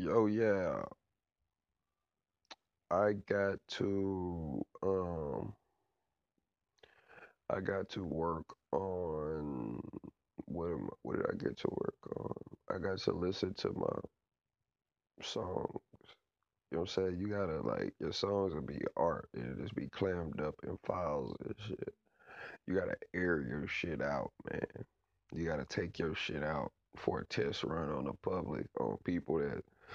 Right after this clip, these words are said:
that's not suspecting it. You see what I'm saying? So you gotta run that test run.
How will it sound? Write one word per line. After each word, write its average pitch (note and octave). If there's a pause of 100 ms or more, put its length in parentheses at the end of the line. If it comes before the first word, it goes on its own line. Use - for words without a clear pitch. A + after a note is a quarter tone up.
(280)
that's -
not D#2
suspecting -
it. - (1700)
You E2
see -
what -
I'm -
saying? - (2250)
So F2
you D#2+
gotta E2+
run B1+
that G1+
test F#2+
run. D2+